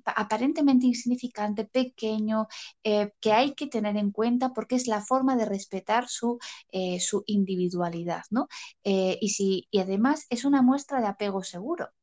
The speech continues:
porque cuando yo tengo un apego seguro con ese niño, esa niña, ¿no? Y cuando hay un vínculo afectivo fuerte,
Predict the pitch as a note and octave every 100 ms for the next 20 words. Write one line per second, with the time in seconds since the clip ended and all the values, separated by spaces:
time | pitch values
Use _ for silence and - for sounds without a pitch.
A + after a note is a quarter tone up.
0 | - - - _ G#3 G#3 G3+ G3 F#3+ F#3
1 | F3+ G#3 G#3+ C4 C#4 C4 A#3 A#3 A3+ -
2 | G3+ G#3 G#3 G3 F#3+ F3+ F3+ F#3 F3+ -
3 | F3 E3+ E3 D#3+ A3 - F#3 F3+ A#3+ A#3
4 | G#3+ G3+ F#3+ - _ F#3 F3 - F#3 E3
5 | -